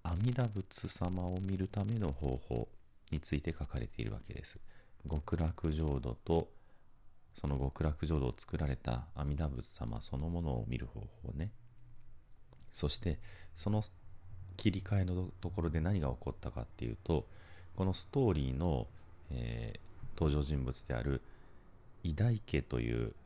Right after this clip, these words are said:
女性の目の前に阿弥陀仏様が現れるというね、ちょっと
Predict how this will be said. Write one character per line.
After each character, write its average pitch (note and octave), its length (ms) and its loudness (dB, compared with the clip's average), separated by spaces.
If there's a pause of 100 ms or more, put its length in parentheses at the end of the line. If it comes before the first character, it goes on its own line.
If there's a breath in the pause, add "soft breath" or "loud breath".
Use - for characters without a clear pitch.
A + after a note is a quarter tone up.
女 C2+ 180 4
性 B1+ 420 2
の C#2 140 2
目 C#2 160 4
の D2+ 140 2
前 D2 240 2
に C2 240 0 (560 loud breath)
阿 D2 120 2
弥 F2 160 4
陀 A2 140 6
仏 E2+ 300 2
様 A#1 320 -2
が G#1 240 -4
現 D2+ 300 4
れ D2 100 4
る - 160 -4 (680)
と E2+ 140 4
い D2 140 8
う C#2 40 4
ね、 D2+ 220 2 (540 soft breath)
ち - 80 2
ょ - 40 4
っ - 100 4
と A#1+ 240 2